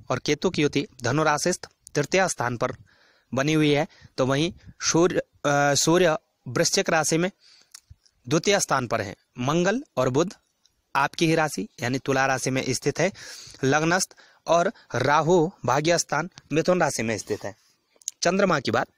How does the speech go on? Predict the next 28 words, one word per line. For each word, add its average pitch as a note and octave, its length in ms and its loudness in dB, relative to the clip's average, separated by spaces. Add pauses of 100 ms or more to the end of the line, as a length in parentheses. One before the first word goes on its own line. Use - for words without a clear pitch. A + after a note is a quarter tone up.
(100)
बाद D#3 220 0
में B2 120 0
करेंगे। G2+ 320 -4 (1160)
सर्वप्रथम E3+ 580 0
मैं C3+ 100 0
आपको A#2 200 -4
बता G#2 220 -2
दूं C3 120 -4 (360)
कि D3 60 -2
पाँच E3 360 -2
दिसंबर D#3 460 0
को B2 220 0 (480)
बुध E3 320 0
देव E3+ 240 4
अपनी C#3+ 220 -2
राशि A#2+ 280 0
परिवर्तन C3+ 440 0
करेंगे B2 360 -2 (400)
और C3+ 100 0
बुध D3 380 2 (300)
जो C#3 180 2
कि D3 120 -2
अभी C#3+ 280 0
तक D3+ 220 -2
आपके B2 240 -2
लिए A2+ 120 0
लग्नस्थ A#2 540 -2
थे, C#3 120 0